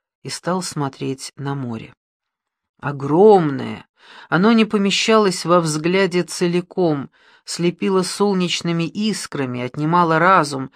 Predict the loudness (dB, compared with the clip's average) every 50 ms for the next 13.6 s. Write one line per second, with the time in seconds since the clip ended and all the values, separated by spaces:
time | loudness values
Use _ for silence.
0 | _ _ _ _ _ _ _ -4 -2 2 4 6 6 6 6 4 4 4 2 0
1 | 2 2 2 2 2 2 2 2 4 4 4 4 2 0 -2 2 2 2 2 0
2 | -6 -6 -4 0 2 2 0 0 -2 -6 -6 -6 -6 -6 -6 -8 -10 -12 _ _
3 | _ _ _ _ -8 0 2 2 2 2 -2 -6 -4 -2 -2 -2 -2 -2 -2 -2
4 | 0 0 0 0 0 0 -2 -2 -4 -8 -8 -8 -4 -4 -4 -4 -6 -10 -4 -2
5 | -2 -2 -2 -4 -8 -6 -6 -6 -4 -4 -4 -4 -4 -4 -6 -6 -6 -6 -6 -8
6 | -10 _ _ _ _ _ -8 -6 -6 -4 -2 -2 -2 -4 -4 -6 -10 -10 -10 -12
7 | -12 -12 -12 -16 _ _ _ _ _ _ _ _ _ _ _ _ _ _ _ _
8 | _ _ _ _ _ _ -2 0 0 2 4 4 4 4 4 4 2 4 4 2
9 | 0 0 0 -2 -4 -2 -4 -4 -4 -4 -4 -4 -2 0 0 0 0 -2 -8 -10
10 | -4 -2 -2 0 0 0 -2 -4 -4 -4 -2 0 0 0 0 0 -2 -2 -4 -10
11 | -20 -20 -20 -20 -20 _ -14 -12 -4 -2 -2 -2 0 0 0 0 2 2 2 2
12 | 0 -2 0 2 2 2 2 2 2 2 2 0 -2 -4 -4 -6 -8 -8 -4 -4
13 | -4 -4 -2 -4 -4 -6 -6 -8 -8 -8 -8